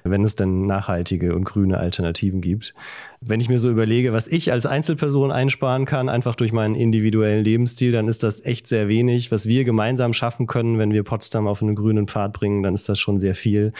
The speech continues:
Deswegen, ähm, ja, gemeinschaftliches Engagement kann sich auch in Klimasch-, oder gerade in Klimaschutzfragen wirklich sehr, sehr, ähm, lohnen. Und ich glaube, Bedarf an Unterstützung gibt's in allen möglichen Arbeitsbereichen bei Tschüss Erdgas, oder? Was sagt ihr?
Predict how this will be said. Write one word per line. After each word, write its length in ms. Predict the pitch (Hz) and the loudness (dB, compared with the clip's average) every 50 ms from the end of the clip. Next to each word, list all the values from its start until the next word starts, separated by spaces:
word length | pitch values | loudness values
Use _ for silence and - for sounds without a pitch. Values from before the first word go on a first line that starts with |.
| - - - - - - - - - - - | -10 -12 -12 -12 -12 -14 -14 -16 -10 -6 -4
Deswegen, 520 | 110 - 113 117 113 107 104 98 107 - | -2 0 2 2 2 2 2 2 0 0
ähm, 460 | - 113 104 101 101 101 101 107 98 - _ - | 0 0 0 2 2 2 2 0 -2 -4 _ -4
ja, 280 | 147 123 92 95 101 - - | -2 -2 -2 -2 -6 -8 -4
gemeinschaftliches 640 | - 107 104 107 110 - 113 107 113 107 117 107 - | -2 0 0 0 0 -2 -2 0 0 0 0 0 0
Engagement 520 | - 107 107 107 107 107 104 104 113 107 | 0 0 0 0 2 2 0 0 0 0
kann 160 | - 110 113 | -2 -2 0
sich 180 | 113 110 110 - | 0 0 0 0
auch 140 | - 110 - | -2 -2 -2
in 140 | - 107 | -2 -4
Klimasch-, 400 | - - 131 127 120 117 110 - | -2 0 2 2 2 2 0 0
oder 160 | 98 98 92 92 | 0 0 0 0
gerade 400 | 107 95 98 107 139 170 147 110 | 0 0 0 0 0 0 0 0
in 80 | 107 | 0
Klimaschutzfragen 1000 | 107 - 117 110 107 101 - 110 98 - - - 98 95 95 95 95 95 - - - | 2 2 2 2 2 0 0 -2 -2 -2 -2 -2 -2 0 0 0 -2 -4 -4 -4 -6
wirklich 340 | 104 90 - 95 90 - | -4 -2 -2 -4 -4 -2
sehr, 220 | - 92 90 90 90 | -2 0 0 0 0
sehr, 380 | 78 82 80 82 80 92 92 - _ _ _ _ - - _ _ - | 0 0 0 0 -2 -2 -6 -10 _ _ _ _ -20 -20 _ _ -4
ähm, 300 | - 98 90 90 87 85 | -2 0 0 0 0 0
lohnen. 460 | 90 92 92 90 101 117 135 156 151 | 0 2 2 2 2 2 2 0 0
Und 360 | - 120 110 107 107 - - - - - - - _ - | 0 -2 -2 -2 -2 -6 -10 -10 -14 -20 -20 -20 _ -6
ich 160 | - - - | -6 -6 -2
glaube, 260 | - 110 110 113 123 113 | -2 -2 0 0 0 0
Bedarf 480 | 107 110 92 110 98 104 123 139 - | 0 0 0 0 0 0 0 -2 -2
an 220 | 117 117 113 113 - | -2 0 0 0 0
Unterstützung 920 | 120 120 117 127 117 - - 131 123 - - 135 127 127 131 131 127 127 | 0 0 0 0 0 0 0 -2 -2 -2 0 0 2 2 2 2 0 -2
gibt's 380 | - - 131 120 120 - - - | -2 -2 -4 -4 -4 -6 -8 -6
in 460 | - 131 117 113 113 110 110 110 - | -2 0 0 2 2 0 0 -2 -4
allen 340 | - 107 107 110 117 117 120 | -2 -2 0 0 2 2 2
möglichen 600 | 110 113 117 110 - 120 110 - 113 110 110 113 | 2 2 2 0 0 -2 0 0 0 0 0 0
Arbeitsbereichen 760 | 76 110 117 110 113 110 - - - 98 98 92 95 101 98 | 0 0 0 0 -2 -2 -2 -2 -2 0 0 0 0 -2 -2
bei 140 | 87 90 90 | 0 -2 -2
Tschüss 220 | - - 98 - | 0 -2 -2 0
Erdgas, 500 | - 92 92 87 - 85 82 90 - - | 0 -2 -2 -2 -2 -4 -4 -4 -4 -4
oder? 160 | 107 123 135 | -2 -2 -2
Was 140 | 123 107 - | -2 -2 -2
sagt 220 | 120 117 110 - 117 | -2 -4 -2 -2 -2
ihr? 200 | 113 139 151 | -2 -2 -2